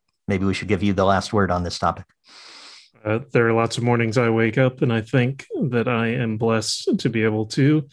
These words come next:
Speaker 2: uh, talk about how to break down stories from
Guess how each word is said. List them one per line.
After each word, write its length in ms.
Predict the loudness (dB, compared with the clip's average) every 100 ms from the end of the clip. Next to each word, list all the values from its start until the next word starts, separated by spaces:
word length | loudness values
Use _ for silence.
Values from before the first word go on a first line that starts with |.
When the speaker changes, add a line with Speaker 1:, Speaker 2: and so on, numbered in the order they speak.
| -20 -20 -20 _ -2
Speaker 2:
uh, 140 | -2
talk 340 | 0 0 0 0
about 380 | 0 0 -2 -4
how 140 | -4
to 80 | -2
break 240 | 0 -2
down 400 | 0 2 0 -2 -8 _
stories 500 | -8 -2 0 0 -2
from 340 | 0 2 2